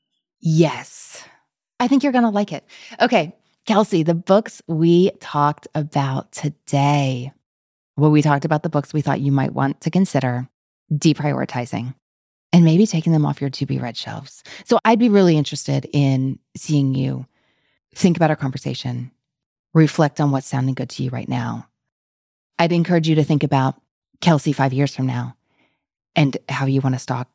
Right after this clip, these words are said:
the shelves for her now or how you don't want to. But also, I want to hear what you think about these books we talked about that do seem promising for you. They are Sorrowland by River Solomon, The Ten Thousand Doors of January by Alex E. Harrow,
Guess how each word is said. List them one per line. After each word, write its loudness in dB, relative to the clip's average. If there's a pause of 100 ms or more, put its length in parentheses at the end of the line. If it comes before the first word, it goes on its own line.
(180)
the -4
shelves -2
for -6
her -2
now -4 (180)
or -2
how -2
you -6
don't -8
want -8
to. -6 (600)
But 6
also, 2
I 4
want 2
to -2
hear -2
what -4
you -4
think -6
about -6
these -6
books -12
we -8
talked -6
about -4
that -4 (460)
do 4
seem -2
promising -10
for -14
you. -14
They 2
are 2
Sorrowland -4
by -6
River -6
Solomon, -12 (760)
The 2
Ten 2
Thousand 2
Doors 0
of -4
January 0
by -6
Alex -6
E. -2
Harrow, -10